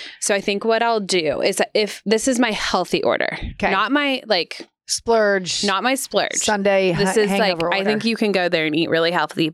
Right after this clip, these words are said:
Speaker 1: but I would get the burger in a bowl.
Speaker 2: Okay.
Speaker 1: But I would sub it for their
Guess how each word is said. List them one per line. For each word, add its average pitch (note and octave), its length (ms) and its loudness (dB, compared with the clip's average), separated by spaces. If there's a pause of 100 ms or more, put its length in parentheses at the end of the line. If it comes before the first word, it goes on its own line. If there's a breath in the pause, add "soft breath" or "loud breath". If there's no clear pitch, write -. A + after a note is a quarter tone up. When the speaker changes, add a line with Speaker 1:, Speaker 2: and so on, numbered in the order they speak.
Speaker 1:
but G3 240 -2 (400 loud breath)
I F#3 120 0
would F3+ 160 2
get F3+ 180 -4
the G#3+ 80 0
burger F3 440 0
in E3+ 100 0
a D#3 60 2
bowl. D#3+ 600 0 (240)
Speaker 2:
Okay. G3+ 300 0 (220)
Speaker 1:
But D#3+ 360 -2
I F3 120 0
would E3+ 180 0
sub E3+ 380 0
it - 200 -2
for E3+ 220 0
their D3+ 480 0